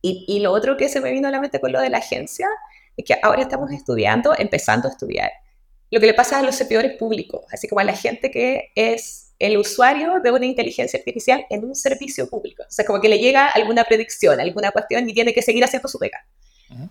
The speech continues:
Speaker 1: Eh, y, y lo que hemos leído sobre eso es que la gente lo que más le duele es la pérdida de agencia, la, la pérdida de discreción que tienen con todo como la experiencia que tienen para evaluar este caso particular y todas sus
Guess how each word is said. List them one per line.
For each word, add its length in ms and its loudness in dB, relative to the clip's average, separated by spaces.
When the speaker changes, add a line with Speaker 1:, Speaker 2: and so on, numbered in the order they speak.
Speaker 1:
Eh, 640 4
y, 580 -2
y 80 4
lo 100 4
que 80 6
hemos 120 0
leído 380 2
sobre 360 0
eso 220 -4
es 140 -2
que 120 0
la 120 2
gente 280 -4
lo 100 -2
que 100 -4
más 220 -2
le 360 2
duele 280 2
es 320 -10
la 120 4
pérdida 340 2
de 80 0
agencia, 480 -2
la, 260 -4
la 140 2
pérdida 320 0
de 100 -2
discreción 640 -2
que 100 -2
tienen 440 -4
con 220 2
todo 240 4
como 200 2
la 120 2
experiencia 640 -2
que 100 -4
tienen 240 -2
para 200 4
evaluar 540 2
este 300 -2
caso 240 0
particular 580 -4
y 140 -8
todas 360 0
sus 460 -10